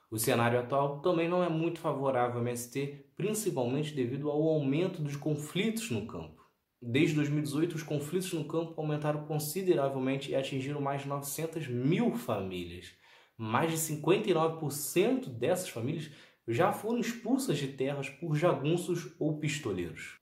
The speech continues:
O próprio presidente estimula o uso de armas de fogo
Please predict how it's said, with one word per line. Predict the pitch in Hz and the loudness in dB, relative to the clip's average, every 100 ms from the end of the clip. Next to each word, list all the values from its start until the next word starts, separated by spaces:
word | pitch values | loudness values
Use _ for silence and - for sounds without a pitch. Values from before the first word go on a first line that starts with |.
| _ | _
O | 110 | -12
próprio | - 160 180 170 | 4 6 6 2
presidente | 170 165 143 156 185 185 | 0 0 2 0 0 -2
estimula | - 175 151 208 254 202 | 0 2 2 4 4 6
o | 131 135 202 | 4 4 2
uso | 254 151 | 2 2
de | 123 | 0
armas | 135 156 180 135 | 2 2 2 0
de | 117 | -2
fogo | - - 170 156 - | -4 0 2 0 -6